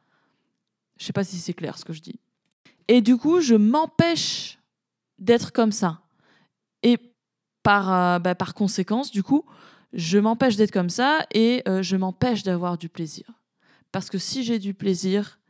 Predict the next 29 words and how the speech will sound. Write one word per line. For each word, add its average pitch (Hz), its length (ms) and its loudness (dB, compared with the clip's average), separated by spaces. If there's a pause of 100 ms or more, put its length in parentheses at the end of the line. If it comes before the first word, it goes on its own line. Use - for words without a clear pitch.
(500)
eh 185 120 0
bien, 190 440 0
je 185 160 -2
pollue 196 240 0
la 185 120 0
planète. 165 540 -6 (340)
Si - 300 -6
j'ai 220 160 2
du 196 140 -10
plaisir, 208 560 -2 (320)
je 185 160 -2
suis 185 260 -6
comme 240 300 0
tous - 160 -2
ces, 175 560 0 (360)
ces - 240 -2
gens, 180 380 -2
en 180 60 -2
tout - 160 -18
cas, 180 220 -2
toute - 260 -12
cette, - 320 -6
euh, 165 400 -2 (480)
je - 140 -8
suis - 200 -8
comme 185 200 2
tous - 120 -6
ces 180 320 -4
humains 170 320 -2